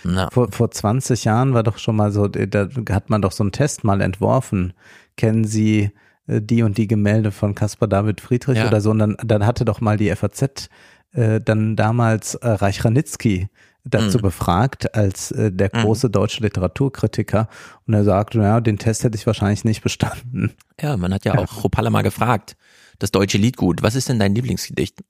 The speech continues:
Speaker 1: „Hm, ja, ähm, ich komme drauf zurück.“
Speaker 2: Ja.
Speaker 1: Er kannte nicht mal eins nennen.
Speaker 2: Ja.
Speaker 1: Nun gut, wir haben in dieser ganzen Diskussion seit dem Holocaust eigentlich diese, hm, ja, wir sagen Juden, aber meinen Menschen.
Speaker 2: Mhm.
Speaker 1: So ungefähr.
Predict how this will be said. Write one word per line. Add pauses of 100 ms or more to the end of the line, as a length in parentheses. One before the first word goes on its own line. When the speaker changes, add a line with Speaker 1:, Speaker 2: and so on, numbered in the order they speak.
Speaker 1:
„Hm,
ja,
ähm,
ich
komme
drauf
zurück.“ (320)
Speaker 2:
Ja. (220)
Speaker 1:
Er
kannte
nicht
mal
eins
nennen.
Speaker 2:
Ja. (760)
Speaker 1:
Nun
gut,
wir
haben
in
dieser
ganzen
Diskussion
seit
dem
Holocaust
eigentlich
diese, (100)
hm,
ja, (420)
wir
sagen
Juden,
aber
meinen
Menschen. (320)
Speaker 2:
Mhm.
Speaker 1:
So
ungefähr.